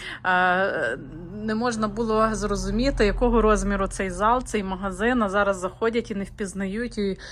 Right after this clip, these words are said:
кажуть: «Вау, у вас тут так багато місця». <laughs> Е, отже, бачите, забрали, м, е, вишивку звідси, і для в'язання вже тут досить просторо є. Е, звичайно ж, ми,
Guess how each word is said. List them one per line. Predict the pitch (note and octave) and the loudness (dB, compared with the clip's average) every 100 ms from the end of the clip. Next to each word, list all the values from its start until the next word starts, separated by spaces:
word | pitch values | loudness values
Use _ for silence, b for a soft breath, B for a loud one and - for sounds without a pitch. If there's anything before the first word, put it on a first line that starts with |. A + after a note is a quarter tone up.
| B - | B -4
кажуть: | G3+ F#3+ F#3 | -2 -2 -4
«Вау, | F3 G3+ A#3 G#3 | 0 4 4 2
у | |
вас | G3 - | -2 -4
тут | G3 | -6
так | - G3 | -4 -2
багато | F3+ F#3 G3+ G3 F#3 | -2 4 2 2 -4
місця». | F#3+ A#3 - - G3 F#3 | -2 -4 -4 -2 -2 0
<laughs> | - A3+ - F4 F4+ E4+ D4+ A3 | 0 0 -4 -8 -4 0 0 0
Е, | G#3 G3 G3 | 2 4 2
отже, | G#3 F#3+ G3 | 0 -2 2
бачите, | F#3+ G#3+ - - G3 - | 2 2 0 -6 -6 -2
забрали, | G#3 F#3+ G#3+ G3 F3+ F3+ | 0 4 6 6 4 -2
м, | F#3 - F#3 F#3+ | -4 -8 -6 -2
е, | F#3+ F#3+ | 2 2
вишивку | F#3+ D#4+ G4+ C#4 - A3 | 2 0 0 -8 -4 -4
звідси, | F#3+ G3 F#3 - F#3+ | -4 -6 -6 -4 -4
і | G3 F#3+ | -4 -8
для | F#3 F#3 | -6 -4
в'язання | F#3+ G3+ G3 F#3+ | -2 0 2 0
вже | F3 | -4
тут | F3 F#3 | -6 -6
досить | F3 F3 G3 - | -4 -4 -6 -10
просторо | G3+ F#3+ - A3+ C4 F#4 | -8 -8 -6 0 2 4
є. | F#4+ E4+ F4+ F#4+ F#4 F4 G#3 G3+ | 2 4 2 2 -4 -6 -6 0
Е, | G3 F#3+ | 2 2
звичайно | F#3 F#3 G#3+ G3+ F#3+ | 0 -4 0 0 -2
ж, | F#3 | -4
ми, | F#3+ F#3+ F3+ | -4 -2 -4